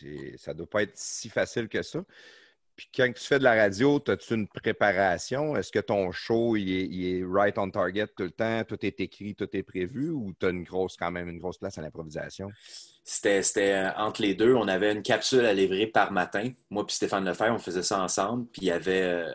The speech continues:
Speaker 2: Marc Bossé, dans le temps, qui était l'animateur à C I G B, qui travaille encore de, à Trois-Rivières en plus, Marc. Puis, euh, on... Donc, on était comme les fous du roi, mais on avait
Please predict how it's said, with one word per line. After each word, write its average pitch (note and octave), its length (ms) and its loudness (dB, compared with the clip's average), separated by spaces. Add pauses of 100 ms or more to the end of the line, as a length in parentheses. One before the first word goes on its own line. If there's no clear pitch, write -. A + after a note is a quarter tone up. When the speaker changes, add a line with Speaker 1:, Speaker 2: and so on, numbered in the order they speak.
Speaker 2:
Marc A2 360 0
Bossé, G#2+ 340 2
dans G2+ 120 -2
le F2 80 -6
temps, A2+ 100 -2
qui G2+ 100 -10
était F#2 160 -2
l'animateur F2+ 500 -2
à F#2 140 -2
C - 200 -8
I F2+ 60 -6
G F2 200 -2
B, E2 80 -6 (240)
qui - 80 -16
travaille A2 400 4
encore G#2+ 300 0
de, F#2+ 80 -2
à E2 180 -6
Trois-Rivières F#2 420 -2
en E2+ 100 -4
plus, - 300 -6
Marc. F2+ 280 -6 (600)
Puis, F#2 320 -2
euh, F2 360 0
on... E2+ 160 -8 (300)
Donc, G#2 360 -2 (160)
on G2+ 160 -6
était A2+ 260 2
comme A2 380 2
les G2+ 160 -4
fous - 160 -4
du G#2+ 140 -2
roi, G#2 340 2 (460)
mais G#2+ 340 2
on G#2 160 0
avait G#2 480 2